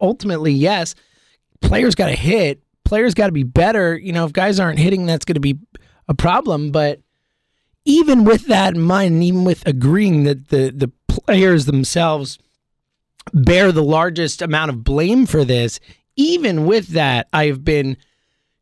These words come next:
just shockingly unimpressed with Girardi. And again, this is coming in with not expecting much from Girardi. We've watched him the last two years. None of us have been impressed with Girardi.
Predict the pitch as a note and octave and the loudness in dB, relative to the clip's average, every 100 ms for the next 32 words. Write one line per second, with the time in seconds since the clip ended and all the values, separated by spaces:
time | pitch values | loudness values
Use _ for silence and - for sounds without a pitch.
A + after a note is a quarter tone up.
0 | _ - - C4 G#3 C3+ - - - - | _ -4 2 4 4 2 -2 -2 0 2
1 | F3+ E3 D3 C#3+ B2+ A#2+ A2+ G2 G#2 - | 2 0 -4 -2 -2 -2 -2 -2 -4 -2
2 | G#2 - G2+ F2 A2 - F3 F3 F3+ D#3+ | -4 -2 -2 0 -2 -2 -2 -2 -2 -4
3 | D3 D3 F3 D#3 D3 C3+ C3+ D3 D3 - | -6 -4 -4 -2 -2 -2 0 0 -2 -4
4 | C3 - - E3 - D#3+ C3 B2 F3 - | -4 -4 0 0 0 -2 0 2 0 -2
5 | - A#2 A#2+ A#2 C#3 C#3+ A#2+ B2 F#3 D3+ | -2 0 0 2 2 0 0 -2 -2 -4
6 | C3 A#2 A2+ - C3 D3+ D3+ D3+ F#3 C#3+ | -2 0 -2 -2 0 0 0 -2 -2 -4
7 | - B2 A#2 G2 - B2 E3 E3+ C#3+ A#2+ | -4 -2 -2 -4 -2 0 0 -2 -2 -2
8 | G#2 G#2+ A2 | -2 -2 -4